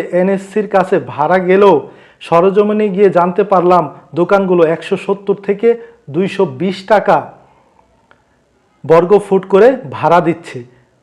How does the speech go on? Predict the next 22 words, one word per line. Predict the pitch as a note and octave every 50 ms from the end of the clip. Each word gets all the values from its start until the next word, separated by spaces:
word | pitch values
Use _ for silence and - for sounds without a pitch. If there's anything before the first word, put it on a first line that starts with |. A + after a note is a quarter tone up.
| _ _ _ _ _ _ _ _ _ -
বিশাল | C3+ C3 F#3+ F3+ - - A#3 A#3 A#3+ A3+
অঙ্কের | A3 G#3+ G#3+ - - G3+ G3+
আর্থিক | - D#3 D#3+ E3 - - - G#3 A3 A3 -
ক্ষতির | - - G3+ G3+ A3 A#3+ C#4 C#4 - _ _ _ _ _ _ _
শিকার | - - F#3 F3+ - G#3+ F#3+
হচ্ছেন | F3+ - F#3 F3+ - - A3 A#3+ C4 C4+ - - - _ _ _ _ _
সরকার। | - - - F3 E3+ E3+ - - D3+ C#3 B2+ - - _ _ _ _ _ _ _ _ _ _ -
অর্থাভাবে | D#3+ E3 F3 E3+ - - G#3 G3+ G#3 G3+ G3+ A3
ফেডারেশন | A3 - F#3+ F3+ F#3 G3 F#3 F3 F#3 - G3+ F#3+
চলছে | F#3 - G#3 G3 G3 G3 - E3 C#3
না, | C3+ B2 B2 - _ _ _ _ _ _ _ _ -
টুর্নামেন্ট | G3 F#3 G3+ G3+ G3 F#3+ G#3+ A#3+ C4 B3 - - - _ _ _
হয় | - - D3 E3 F#3+ F#3
না, | E3 C#3+ B2+ A2 - - _ _ _ _ _ -
মাঠের | D3 D3 D3+ D#3+ E3 E3+ E3 - G#3 G#3+ A#3 B3 A#3 - -
সংস্কার | - - F#3 F#3+ F#3 F#3+ F#3+ G#3 G3+ E3+
হয় | - - D#3 E3 E3
না, | D#3+ C#3 B2+ - - _ - -
অথচ | D#3 D#3+ D#3+ F#3+ F3+ - G3+
বছরের | E3 C3 D#3+ E3 E3 - G3 F#3+ G3 F#3+ F3+
পর | F#3+ G3+ F3+
বছর | D3+ C#3 D#3+ E3+ E3 - F3+ D3+